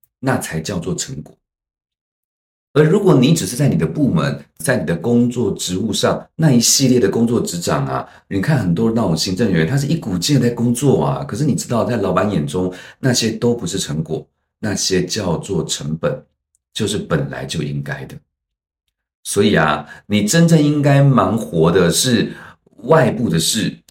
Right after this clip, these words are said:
就是你要想办法去问问其他部门对你现在这个职位有什么需求啦，然后问问自己，诶，我现在的工作能够提供其他部门什么样的协助？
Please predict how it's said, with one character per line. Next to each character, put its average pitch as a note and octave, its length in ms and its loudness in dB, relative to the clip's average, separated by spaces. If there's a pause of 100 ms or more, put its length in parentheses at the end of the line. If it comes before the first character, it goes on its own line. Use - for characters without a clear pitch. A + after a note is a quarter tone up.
(200)
就 G3+ 140 2
是 G3 100 4
你 C#3+ 80 4
要 E3 100 6
想 F3 240 2
办 C3+ 140 2
法 F#2 80 2
去 A#2 140 0
问 A#2+ 140 4
问 A2 120 2
其 G2+ 140 -4
他 A#2+ 160 0
部 B2+ 160 0
门 E2+ 200 2
对 F2 140 2
你 F2+ 100 2
现 G2+ 240 -2
在 G2 200 -2
这 F#2+ 80 -4
个 F2 100 -2
职 E2+ 240 -6
位 G2 180 0
有 F2 120 0
什 D#2+ 120 -8
么 D2+ 80 -4
需 G#2 200 -8
求 D2+ 240 -4
啦， D#2 360 0 (200)
然 F#2 120 -2
后 B2 120 2
问 B2+ 140 2
问 A#2 120 4
自 A#2 160 -2
己， - 300 -6 (160)
诶， C3 80 -2
我 C3+ 160 0
现 B2 240 -2
在 A#2+ 100 0
的 G2 80 -2
工 G#2+ 220 -4
作 G#2+ 180 -4
能 F2 160 0
够 - 120 -6
提 E2+ 300 -8
供 - 220 -4
其 - 160 -4
他 G2 160 -6
部 A2+ 180 -4
门 D2 220 -2
什 D#2+ 200 -2
么 E2 100 2
样 - 120 0
的 E2+ 60 -4
协 D2 260 -4
助？ - 300 -6